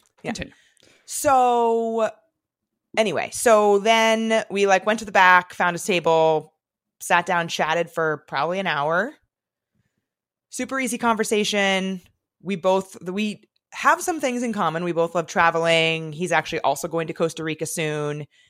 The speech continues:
Speaker 1: He's also
Speaker 2: Oh,
Speaker 1: going
Speaker 2: nice.
Speaker 1: to Cartagena soon, and I have a lot of recs. So really easy conversation in that sense. Also, <laughs> some things that we very much don't have in common. Could have guessed this by his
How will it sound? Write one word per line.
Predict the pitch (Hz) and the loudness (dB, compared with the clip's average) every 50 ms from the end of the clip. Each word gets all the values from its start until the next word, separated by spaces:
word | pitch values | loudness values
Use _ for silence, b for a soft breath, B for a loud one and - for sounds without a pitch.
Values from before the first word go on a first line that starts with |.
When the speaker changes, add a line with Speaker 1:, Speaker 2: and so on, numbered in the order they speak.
| _ _ | _ _
Speaker 1:
He's | - 196 175 | -4 0 2
also | 175 165 170 | 2 2 2
Speaker 2:
Oh, | 180 | 0
Speaker 1:
going | 170 165 | 0 0
Speaker 2:
nice. | 160 - | 0 -2
Speaker 1:
to | 160 | -8
Cartagena | - 160 147 - 147 139 156 151 160 170 170 | -6 -6 -6 -6 -6 -6 -4 -4 -4 -4 -4
soon, | 165 - - 185 180 180 180 180 175 | -6 -4 -4 -2 -2 -2 -2 -2 -2
and | 156 147 | -2 -2
I | 139 139 139 139 139 - _ | -2 -2 -2 -4 -6 -10 _
have | 143 139 135 139 | -8 -6 -6 -4
a | |
lot | 131 131 123 | -4 -4 -4
of | 120 | -2
recs. | 127 131 127 135 196 - - - - - - - - - _ _ _ _ _ _ _ _ _ _ _ _ _ _ _ _ _ _ _ _ _ | 0 2 2 0 0 -2 -6 -10 -8 -8 -8 -10 -14 -20 _ _ _ _ _ _ _ _ _ _ _ _ _ _ _ _ _ _ _ _ _
So | - - - 180 160 151 147 143 143 139 135 135 131 127 123 _ _ _ _ _ _ _ _ _ | -10 -4 0 2 4 4 4 2 0 0 -2 -2 -4 -6 -10 _ _ _ _ _ _ _ _ _
really | - 165 175 165 160 160 | -4 0 0 0 0 0
easy | 156 156 156 156 | -2 -2 -2 -2
conversation | - 170 147 139 143 - 151 143 - 147 | -2 -2 -2 -2 -2 -2 -2 -2 -2 -6
in | 135 135 | -6 -4
that | 131 127 123 - | -4 -4 -4 -2
sense. | 180 175 175 180 202 190 - - - _ _ _ _ _ _ _ _ _ _ _ _ _ _ _ _ _ _ _ _ _ _ _ _ _ _ _ _ _ _ _ _ - | 0 0 0 0 -2 -4 -6 -6 -8 _ _ _ _ _ _ _ _ _ _ _ _ _ _ _ _ _ _ _ _ _ _ _ _ _ _ _ _ _ _ _ _ 2
Also, | 202 233 269 - - 285 | 4 4 4 4 2 2
<laughs> | |
some | - - 254 226 180 | 2 2 0 0 0
things | - 196 185 180 175 - | 2 0 0 0 -2 -6
that | 170 165 | -4 -4
we | 175 165 | -4 -2
very | 160 156 151 | -2 -4 -6
much | 139 135 - 139 127 | -6 -12 -16 -14 -6
don't | - 151 160 190 - 196 | -4 -2 -2 -2 -4 -2
have | 214 208 202 | -2 -2 -2
in | 220 220 208 | -2 -6 -4
common. | - 254 240 233 233 233 233 233 233 247 233 b b b b b b b b b b _ _ _ _ _ _ _ _ _ _ _ _ _ _ _ - | -2 0 0 0 0 -2 -4 -4 -6 -8 -14 b b b b b b b b b b _ _ _ _ _ _ _ _ _ _ _ _ _ _ _ -6
Could | - 247 | -4 -4
have | 233 160 127 | -4 -4 -4
guessed | - 143 147 - - - - | -2 -2 -2 -2 -6 -10 -4
this | 185 196 202 - | -2 -2 -2 -2
by | - - 151 147 | 0 0 0 0
his | 156 160 151 143 - | 0 -4 -6 -6 -10